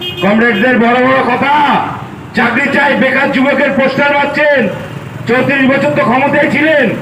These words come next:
চৌত্রিশ বছরে কোথায় কি করেছেন? কোন বেকার যুবককে চাকরি দিয়েছেন? কোনো বেকার যুবককে তো চাকরি দেননি, সারাদিন মিটিং মিছিল করাতেন। তারপরে কি করতেন? তাদের ফ্যামিলিতে যারা বেকার যুবক ছিল, তাদের ফ্যামিলি যদি,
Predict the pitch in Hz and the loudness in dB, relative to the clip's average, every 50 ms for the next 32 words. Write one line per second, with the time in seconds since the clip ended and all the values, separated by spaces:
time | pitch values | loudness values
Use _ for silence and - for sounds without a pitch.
0 | - - - - - - - - - - 220 254 254 254 269 320 294 269 262 269 | -10 -12 -12 -14 -14 -14 -14 -12 -6 -2 0 0 0 0 0 0 0 0 0 0
1 | - 285 294 277 - 269 269 269 294 311 320 320 311 285 294 - 277 262 262 233 | 0 0 0 0 0 0 0 0 0 0 0 0 0 -2 0 0 0 2 0 0
2 | 208 247 233 226 226 240 240 240 226 247 226 233 247 233 - 220 226 220 - - | 0 0 0 0 0 0 0 2 0 0 2 0 0 0 0 0 0 0 0 0
3 | 220 196 - 196 190 180 180 185 165 175 165 151 - 131 120 101 - - - - | -2 -2 -2 -2 -2 0 -2 -2 0 0 -2 -2 -2 -4 -4 -6 -6 -12 -16 -20
4 | - - - - - - - 165 202 220 185 202 190 190 208 196 160 202 208 208 | -20 -20 -20 -20 -14 -6 -4 -2 0 0 2 0 0 0 0 0 0 0 0 0
5 | - - 226 196 202 - - 190 185 - 185 208 185 190 190 180 180 160 139 131 | 0 0 0 -2 -2 -2 -2 -2 -2 -2 -2 -2 0 0 0 0 0 -2 -2 -4
6 | 113 - 147 156 160 180 185 185 180 175 170 170 185 185 185 170 - 180 175 165 | -6 -4 -2 -2 0 0 0 0 0 -2 -2 0 0 0 0 0 0 -2 -2 -2
7 | 156 156 147 139 113 113 110 98 85 - - - - - - - - - - - | 0 0 -2 -2 -2 -2 -4 -6 -6 -10 -14 -16 -18 -18 -20 -20 -20 -20 -20 -20
8 | - - - - - 151 170 170 196 214 220 - 220 226 208 226 226 220 - 196 | -20 -20 -14 -6 -2 -2 0 0 2 0 0 0 -2 -2 0 0 0 0 0 0
9 | 196 175 151 127 113 98 - - - - - - - - - - - - 185 202 | 0 0 0 -2 -4 -6 -10 -14 -16 -18 -18 -20 -20 -20 -18 -10 -4 -2 0 2
10 | 233 226 185 175 196 202 208 214 233 233 226 226 196 208 202 208 196 180 196 190 | 2 2 2 2 2 2 2 2 0 0 0 0 2 2 2 2 2 2 2 2
11 | 196 202 - - 196 202 208 196 - - 220 220 226 202 208 196 196 143 135 170 | 2 0 0 2 2 2 2 2 0 0 0 2 2 2 2 0 0 0 -2 -2
12 | 170 180 185 190 185 190 175 170 170 156 | -2 0 0 0 0 0 0 2 0 -2